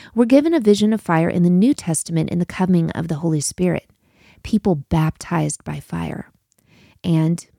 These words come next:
you either have the fire of the Holy Spirit or you don't. History and science reveal the need we have for light and fire, and a human obsession with it. But why?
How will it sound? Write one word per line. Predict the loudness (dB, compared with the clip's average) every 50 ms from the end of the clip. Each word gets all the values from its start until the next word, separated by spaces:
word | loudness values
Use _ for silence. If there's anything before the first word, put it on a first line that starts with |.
| _ _ _ _ _
you | -2 0 2 2
either | 2 0 0 -2
have | -4 -4 -4 -4 -4 -4
the | -6 -6
fire | -4 -2 -2 0 0 -2 -2
of | -2 -2
the | -2 -2
Holy | -2 -2 -2 -4 -4
Spirit | -6 -6 -6 -6 -6 -6 -6 -8 _ _ -10
or | -10
you | -8 -4
don't. | -4 -4 -4 -4 -6 -12 -20 _ _ _ _ _ _ _ _ _ _ _ _ _ _ _ _ _ _ _ _ _ _ _ _ _ _ _ _ _ _ _ _ _ _ _ _ _ _ _ _ _ _ _ _ _ -8 -2
History | 0 2 2 0 -2 -2 0 2 2 2 2 2
and | 2 0 0
science | -2 -4 -2 2 2 4 4 4 2 -2 -4 -4
reveal | -2 0 0 0 2 2 4 4 4 4
the | 4 2
need | 4 4 4 4 2 2 0
we | 0 -2
have | 0 0 -2 -2 -2 -4
for | -4 -4 -4
light | -2 -2 -2 -2 -4
and | -6 -6 -8 -4
fire, | -4 -2 -2 -2 -4 -6 -8 -12 _ -20 -20 -20 -20 -20 -20 -20 -6 -2
and | 2 2
a | 2
human | 2 2 0 0 2 2 0 -2 -4
obsession | -8 -10 -10 -8 -6 -6 -6 -6 -4 -6 -6 -6
with | -8 -10 -10 -12
it. | -14 -14 -16 -20 -20 _ _ _ _ _ _ _ _ _ _ -12
But | -12 -12
why? | -12 -12 -12 -10 -10 -10 -10 -12 -14